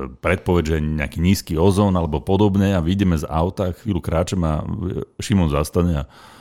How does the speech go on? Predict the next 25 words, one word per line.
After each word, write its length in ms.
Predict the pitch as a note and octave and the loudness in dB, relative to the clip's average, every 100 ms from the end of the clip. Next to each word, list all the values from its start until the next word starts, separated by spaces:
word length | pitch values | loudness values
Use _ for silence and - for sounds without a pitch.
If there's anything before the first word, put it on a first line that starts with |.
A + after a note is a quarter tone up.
| - - - - - - - | -20 -20 -20 -20 -20 -20 -4
nadýchne 420 | D2+ D#2 F2 F2+ | -2 0 0 0
sa, 140 | - D2 | 0 0
hovorí: 360 | D#2+ D#2 D2 - _ _ _ - - _ | 0 0 -2 -6 _ _ _ -20 -20 _
"Oci, 400 | - E2+ - - - - | -4 -4 -4 -10 -10 -18
smrdí 480 | - D#2 D#2+ D#2+ D#2 | -10 -4 -2 -2 -4
to 100 | D#2 | -4
tu 120 | D2+ | -4
jak 160 | C#2+ - | -6 -2
pri 160 | F2 | 0
mori." 300 | D#2+ D2 C2 - | 0 0 -4 -8
<laughs> 80 | - - - - A#2+ - C#3 - _ _ | -14 -14 -12 -2 -2 0 -4 -4 _ _
Čiže 400 | - - A2+ A2+ - - A#2+ | -14 -6 -4 -4 -6 -10 -2
tá 100 | F#2 | 0
vlhkosť 720 | F2+ B2+ A#2+ - - C#3 - | 4 2 0 -4 2 2 4
aj 100 | A2+ | 2
s 80 | A2 | 2
tým 140 | G#2+ | 2
slnkom 640 | A2 - A#2+ C#3+ C#3+ C#3 A2+ | 2 2 2 4 4 4 4
a 80 | G#2 | 2
s 80 | |
tým, 160 | - G2+ | 0 -2
s 80 | - | 0
tou, 320 | F#2+ F2+ F2 | 2 2 0
s 160 | F#2 | -4
tou, 100 | - | -8